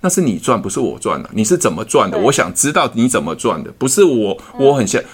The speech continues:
Speaker 1: 可是大部分都会被钱所吸引住，对吧？
Speaker 2: 嗯，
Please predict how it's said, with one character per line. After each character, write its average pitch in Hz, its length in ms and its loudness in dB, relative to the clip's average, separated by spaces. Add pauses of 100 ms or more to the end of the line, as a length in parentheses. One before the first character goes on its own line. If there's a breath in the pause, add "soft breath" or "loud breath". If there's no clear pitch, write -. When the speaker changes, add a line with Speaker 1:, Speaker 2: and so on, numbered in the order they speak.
(100)
Speaker 1:
可 - 80 0
是 214 160 2
大 220 200 2
部 214 120 0
分 180 160 0
都 156 80 0
会 160 120 0
被 160 100 -2
钱 - 260 -4
所 113 120 0
吸 113 180 -6
引 85 140 -6
住， - 240 -8 (520)
对 139 120 0
吧？ - 180 0 (260)
Speaker 2:
嗯， 214 300 -18